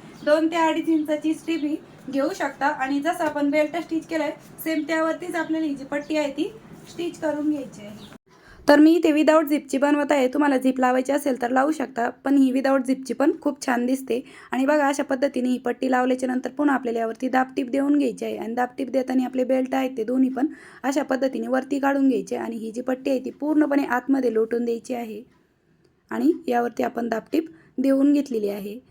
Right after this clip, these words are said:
आता यानंतर आतल्या साईडने ही जी पट्टी आहे ती आपल्याला अशा पद्धतीने फोल्ड करून घ्यायची आणि यावरती स्टिच करून घ्यायचं आहे. आता माझा बॉबिनचा दोरा मॅचिंग नाही त्यामुळे मी अशा पद्धतीने, आ, वरच्या साईडने स्टिचिंग करत आहे. तुमचा बॉबिनचा दोरा सेम असेल तर तुम्ही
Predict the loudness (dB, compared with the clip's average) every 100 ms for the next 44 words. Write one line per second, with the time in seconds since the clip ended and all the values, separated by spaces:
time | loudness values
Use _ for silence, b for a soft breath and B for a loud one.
0 | b b 0 2 4 4 4 2 2 2
1 | 2 2 0 0 -2 -4 -4 -2 0 2
2 | 2 0 -2 -2 -2 -4 -4 -2 -2 -4
3 | 0 2 4 4 4 2 0 -4 -4 -4
4 | -4 -4 0 0 0 0 2 4 2 0
5 | -4 -4 -2 0 2 2 2 2 2 4
6 | 4 4 4 2 2 2 -2 -2 -2 -2
7 | -2 -8 B B 0 2 0 0 0 0
8 | -4 -4 -4 0 2 2 2 0 0 2
9 | 2 2 -2 0 0 0 0 -2 -2 B
10 | B B 2 2 4 2 2 2 2 2
11 | 2 0 -4 -4 -6 -6 -6 -6